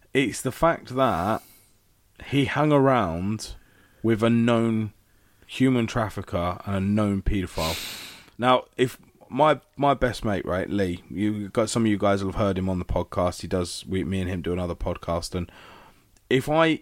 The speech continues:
even suspected for one second that my best friend, not just someone I hang around with, my best friend was involved in human trafficking and underage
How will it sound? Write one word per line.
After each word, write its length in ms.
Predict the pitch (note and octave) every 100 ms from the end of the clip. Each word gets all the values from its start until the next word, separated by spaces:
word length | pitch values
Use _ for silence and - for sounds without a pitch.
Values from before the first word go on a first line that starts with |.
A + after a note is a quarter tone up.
| -
even 320 | D3+ C#3+ C#3+
suspected 800 | - C3+ - C#3+ - - F2+ E2+
for 160 | G#2
one 260 | G#2 B2 A#2+
second 560 | - B2 - F#2 D2+ D#2
that 140 | G2+ -
my 180 | G2+ F2+ -
best 320 | A#2+ A#2+ -
friend, 400 | - G#2+ E2+ E2
not 180 | G#2+ B2
just 200 | - D3
someone 240 | - D3 C3+
I 80 |
hang 180 | A#2+ B2+
around 320 | A2 A2+ A2 E2
with, 140 | F2 - - _
my 120 | G2+ G#2
best 360 | B2+ B2+ -
friend 420 | - A#2 E2+ E2 - - - -
was 160 | G2
involved 400 | G#2+ G#2 G#2 G2
in 120 | F#2+ G2
human 340 | A2+ G#2 G2
trafficking 680 | - G#2+ - G2 F#2 E2 D2+
and 440 | F2+ F2+ E2+ E2+ - -
underage 680 | G2+ F#2+ F#2+ F2+ F2+ -